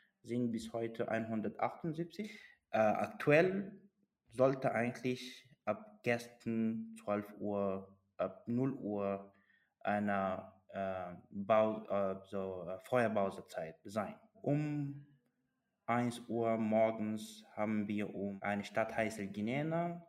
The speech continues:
liegt im Westen von Sudan. Da ist eine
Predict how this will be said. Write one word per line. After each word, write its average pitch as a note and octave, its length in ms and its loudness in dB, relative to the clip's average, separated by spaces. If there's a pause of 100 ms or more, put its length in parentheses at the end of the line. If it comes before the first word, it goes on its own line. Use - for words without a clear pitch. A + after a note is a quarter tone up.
liegt A#2 320 -6
im G#2 180 -6
Westen G#2+ 460 -4
von G2+ 180 -8
Sudan. C#3+ 540 0 (720)
Da A2+ 380 4
ist G#2 260 -12
eine G#2 380 -2